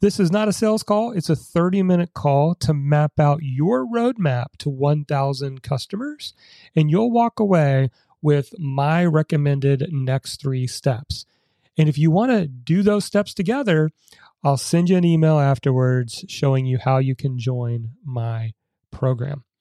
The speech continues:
All right, that's it for this episode. I hope this was helpful to you.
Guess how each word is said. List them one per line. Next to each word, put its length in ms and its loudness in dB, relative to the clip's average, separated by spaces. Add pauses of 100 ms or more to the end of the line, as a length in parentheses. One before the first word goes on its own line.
(640)
All 100 4
right, 180 4
that's 280 0
it 180 2
for 160 0
this 460 0
episode. 640 2 (100)
I 120 4
hope 360 2 (140)
this 420 -4
was 480 0
helpful 400 -4
to 140 -6
you. 380 -6